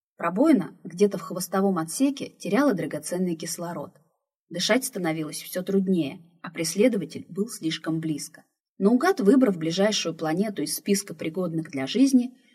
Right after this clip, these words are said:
второй отважный стал заходить на посадку, им управляла Ребекка. Достав из рюкзака короткую кольчугу,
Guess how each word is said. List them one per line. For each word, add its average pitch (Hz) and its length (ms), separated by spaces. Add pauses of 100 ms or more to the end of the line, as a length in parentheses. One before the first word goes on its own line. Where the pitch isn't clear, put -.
(120)
второй 349 340
отважный 254 460
стал 254 260
заходить 175 440
на 160 100
посадку, 202 760 (180)
им 233 140
управляла 185 480
Ребекка. 180 540 (400)
Достав 247 380
из 202 120
рюкзака 196 420
короткую 185 480
кольчугу, 185 600